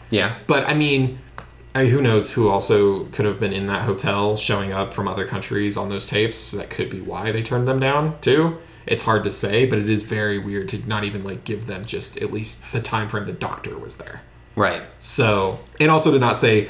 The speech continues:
Speaker 2: "We don't have those." They just outright denied access.
Speaker 1: Like, well, you're not
Speaker 2: So
Speaker 1: getting
Speaker 2: you
Speaker 1: them.
Speaker 2: have them. You still have tapes from years ago for some reason.
Speaker 1: Yeah.
Speaker 2: But you're just gonna not let them have access. So that doctor was one who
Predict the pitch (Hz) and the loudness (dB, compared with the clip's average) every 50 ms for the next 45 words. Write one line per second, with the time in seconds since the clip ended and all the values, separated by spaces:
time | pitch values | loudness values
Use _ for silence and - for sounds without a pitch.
0 | - - - 120 117 113 - - - - 110 101 - - - - - - - 104 | -4 0 2 4 4 2 2 0 -2 -2 -2 -2 -4 -8 -10 -8 -8 -4 -2 -2
1 | 104 120 117 - - 110 107 95 95 104 95 - 95 85 87 87 87 80 78 - | 0 0 0 0 0 0 0 0 -2 -4 -6 -6 -10 -10 -10 -10 -10 -10 -10 -8
2 | - - - - - 107 104 92 101 107 104 110 104 98 87 85 - 139 123 120 | -6 -6 -6 -4 0 0 2 2 2 4 4 4 4 4 4 2 4 4 2 2
3 | 113 113 131 202 226 - - - 120 143 143 - 101 - - 117 - - - - | 2 4 4 4 4 4 2 2 2 2 2 2 0 -4 -6 -6 -6 -6 -8 -10
4 | - - - - - - 139 160 160 - 202 180 151 151 151 147 117 120 151 139 | -10 -12 -18 -12 -4 0 2 2 4 4 4 4 4 4 4 2 2 2 4 4
5 | 123 - - - - 104 101 101 98 110 120 120 110 92 98 87 95 87 - - | 4 4 2 -2 -4 -4 -4 -4 0 2 4 4 4 4 0 -2 -4 -6 -6 -8
6 | - - - - - 80 76 67 64 - - 65 67 - - - - - - - | -6 -6 -6 -6 -6 -10 -12 -10 -8 -8 -8 -10 -12 -14 -16 -16 -18 -18 -10 -6
7 | 110 95 - - - - 120 110 110 113 117 113 107 107 101 - - 107 98 98 | -6 -6 -6 -6 -4 -2 0 0 2 2 2 2 2 0 0 0 0 0 0 0
8 | 95 98 98 92 - - - 104 98 - 98 - - 101 92 92 - - - - | -2 -2 -2 -2 -2 -2 -4 -4 -4 -4 -6 -8 -8 -8 -8 -8 -6 -6 -6 -6
9 | - - - - - - - - - - 160 143 135 117 - - - 131 151 165 | -8 -10 -12 -14 -18 -18 -10 -2 2 4 6 6 4 2 0 -2 0 2 2 4
10 | 160 - 147 139 135 - 139 127 117 110 113 107 113 107 104 101 98 98 101 104 | 4 4 4 4 4 6 6 6 6 6 4 4 4 2 2 2 2 0 -2 -4
11 | 117 - 123 110 107 101 101 101 101 101 - | -2 0 2 2 4 4 4 4 4 4 2